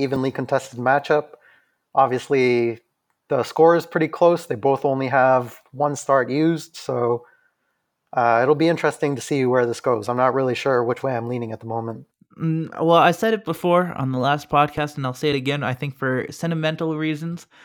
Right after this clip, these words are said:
Speaker 2: uh, I'd be cheering for Akusia in this one, but, you know, I think Aiden would be a, a fine Vaz champion too. I think he would make good use of that first pick. So, you know, either way could be a, an exciting outcome here, and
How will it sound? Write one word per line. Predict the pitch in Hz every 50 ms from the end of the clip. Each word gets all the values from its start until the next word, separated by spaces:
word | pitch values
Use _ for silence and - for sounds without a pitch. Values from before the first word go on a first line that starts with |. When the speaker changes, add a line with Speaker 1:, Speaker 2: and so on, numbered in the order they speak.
| - _ _ -
Speaker 2:
uh, | - 117 113 113 -
I'd | - 123 123 123
be | 127 127 123 123 120
cheering | - - - 156 147 135
for | 131 - 131 123
Akusia | 127 - 156 151 143 - 151 143
in | 135 135
this | 135 139 139 -
one, | 160 156 151 135
but, | 123 110 - _ - - - - _ _ _
you | - 147 147
know, | 90
I | 120 139 135
think | - 156 147
Aiden | - 110 160 165 170 165
would | 160 156
be | 151 151 147
a, | 139 131 - -
a | 131 127
fine | - 151 156 160 156 147
Vaz | 147 147 147 143
champion | - - 156 147 143 - 139 135 131
too. | - 170 170 156
I | 123 113
think | - 143 127 -
he | - 139
would | 135 135
make | 139 135 131 135
good | 143 135 131
use | 131 143 135 139 -
of | 131 127
that | 127 127 123 120 - - _ -
first | - 143 135 - _ -
pick. | 147 147 151 147 -
So, | - 131 120 117 120 _ _ - - - _ _
you | - 135
know, | 135 139 156 - - -
either | 170 170 185 180
way | 165 165 165 175 175
could | 170 _ _ - 151 139 135 135 - - - 139
be | 143 139 143
a, | 135 131 127 127 -
an | 85 135
exciting | 131 - - 165 156 151 143 143
outcome | 143 143 - - 156 151 143
here, | 147 156 160
and | 139 120 117